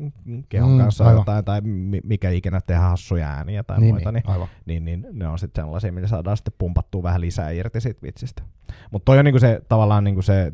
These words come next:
Speaker 1: tiiviissä muodossa se vitsirakenne, ja se pitää suurin, suurimmalta osalta paikkaansa, mutta sitten niinku tavallaan, että jos mulla on joku pidempi tarina, niin siellä on niinku paljon vitsejä.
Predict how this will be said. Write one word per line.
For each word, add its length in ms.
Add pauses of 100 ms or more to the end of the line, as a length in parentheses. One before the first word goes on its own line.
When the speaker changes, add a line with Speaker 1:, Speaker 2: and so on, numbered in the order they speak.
Speaker 1:
tiiviissä 460
muodossa 480
se 360 (140)
vitsirakenne, 840 (460)
ja 460
se 160 (280)
pitää 280
suurin, 500
suurimmalta 540
osalta 300
paikkaansa, 800
mutta 320
sitten 300
niinku 200
tavallaan, 340
että 140
jos 100
mulla 140
on 60
joku 160
pidempi 320
tarina, 440
niin 220 (460)
siellä 240
on 60
niinku 200
paljon 380
vitsejä. 520